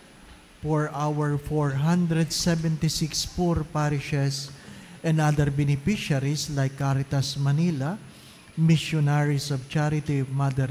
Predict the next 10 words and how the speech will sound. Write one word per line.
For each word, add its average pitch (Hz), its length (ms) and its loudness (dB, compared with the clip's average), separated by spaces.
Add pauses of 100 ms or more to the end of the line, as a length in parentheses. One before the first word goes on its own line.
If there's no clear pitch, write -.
(120)
Teresa, 180 560 -2 (480)
Little 160 400 4
Sisters 151 640 0
of 135 160 -2
the 131 80 0
Poor, 180 540 -2
Missionaries 143 800 0
of 135 120 -4
the 131 140 -4
Poor, 165 400 -4